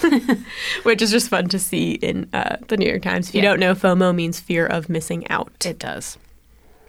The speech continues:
Speaker 2: I bet you everybody has fomo about recording our podcast.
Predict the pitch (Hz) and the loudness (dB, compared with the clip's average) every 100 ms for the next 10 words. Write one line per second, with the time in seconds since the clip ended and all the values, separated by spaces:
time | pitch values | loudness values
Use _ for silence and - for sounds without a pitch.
0 | - _ - 175 208 214 208 233 208 180 | -20 _ -10 -4 0 0 0 0 0 -4
1 | - - - - - 170 170 147 139 139 | -8 -14 -18 -12 0 2 4 2 0 0
2 | 139 139 - - - - - - - - | -2 -2 -8 -20 -20 -20 -20 -20 -20 -12
3 | 156 151 139 135 131 139 - 123 - | -10 -8 -6 -6 -8 -10 -10 -12 -14